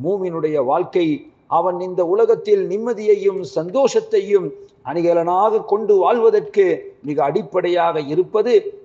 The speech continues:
எத்தகைய துன்பம் துயரம் ஏற்பட்டாலும் கூட அல்லாஹ் மீது அவநம்பிக்கை கொள்ளாது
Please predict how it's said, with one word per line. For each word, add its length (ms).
எத்தகைய 520
துன்பம் 520
துயரம் 440
ஏற்பட்டாலும் 720
கூட 560
அல்லாஹ் 360
மீது 320
அவநம்பிக்கை 720
கொள்ளாது 720